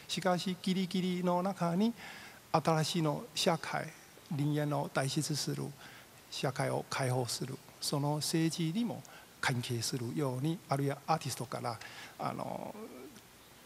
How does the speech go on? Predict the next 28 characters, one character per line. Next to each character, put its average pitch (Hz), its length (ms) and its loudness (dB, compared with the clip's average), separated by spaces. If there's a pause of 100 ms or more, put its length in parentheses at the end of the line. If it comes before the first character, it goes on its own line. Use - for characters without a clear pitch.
(300)
ア 156 60 6
ー 143 40 2
テ - 80 -4
ィ - 40 -4
ス - 220 -4
ト、 - 80 -14 (280)
ア 208 200 10
ー - 40 -2
ト 123 120 0
の 113 120 -6
力 135 500 -2
を 156 140 -4
で - 80 -2
き - 140 -2
る 151 140 0
よ 160 200 2
う 160 60 -2
に、 196 140 2 (520)
ギ 147 120 2
リ 131 80 0
ギ 131 100 -4
リ 123 220 -4
の、 131 240 -2
ギ 147 120 2
リ 135 100 0
ギ 139 120 0
リ 139 80 4
の 135 160 0